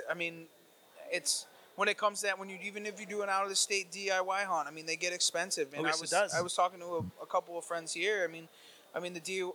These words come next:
Speaker 1: D I Y hunt that I did before was probably close to what I would spend to go to an outfitter.
Speaker 2: Mm-hmm.
Speaker 1: So, I mean, after, you know, we camp, we try and do it cheap, we try and do a lot of things different, but I mean, it's still, it still costs a ton of money, but that's the, why we love it, man. It is,
Speaker 2: Yeah.
Speaker 1: it is,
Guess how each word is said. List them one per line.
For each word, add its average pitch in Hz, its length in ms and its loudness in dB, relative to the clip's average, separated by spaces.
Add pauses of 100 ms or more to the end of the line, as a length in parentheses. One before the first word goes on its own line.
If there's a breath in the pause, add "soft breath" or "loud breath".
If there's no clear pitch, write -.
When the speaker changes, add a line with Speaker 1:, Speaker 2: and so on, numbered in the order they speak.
(140)
Speaker 1:
D 185 160 0
I 175 140 6
Y 170 180 2
hunt 180 220 -4
that 180 100 0
I 175 140 4
did 170 220 -8
before 180 360 0
was 185 160 -2
probably 175 560 0
close 170 360 -2
to 170 360 2
what 170 160 0
I 170 140 2
would 170 240 -6
spend 180 380 0
to 185 60 -4
go 175 400 -4
to 180 200 -4
an 170 100 2
outfitter. 151 500 2 (440 loud breath)
Speaker 2:
Mm-hmm. 151 60 -6
Speaker 1:
So, 160 380 0
I 160 60 -4
mean, 175 140 -10
after, 170 480 -2
you 160 120 -6
know, 170 100 0
we 175 120 -6
camp, 175 380 0
we 196 60 -12
try 180 200 2
and 175 80 -8
do 175 100 -2
it 156 80 -6
cheap, 185 400 0
we 165 80 -8
try 170 240 2
and 165 120 -10
do 160 320 -6 (240)
a - 20 -6
lot 170 200 4
of 165 80 -2
things 160 260 -10
different, 180 440 2
but 143 220 2 (840)
I 160 60 -4
mean, 160 140 0
it's 151 100 0
still, 180 220 2
it 151 100 -4
still 170 160 0
costs 151 300 0
a - 40 -12
ton 151 160 -2
of 147 60 -8
money, 156 200 -2
but 143 120 -4
that's 170 220 2
the, 170 60 -12
why 156 180 4
we 151 100 -8
love 156 200 2
it, 120 100 -8
man. 123 200 -10
It 135 140 -12
is, 143 140 -4
Speaker 2:
Yeah. 120 180 2
Speaker 1:
it 139 100 -2
is, - 200 -6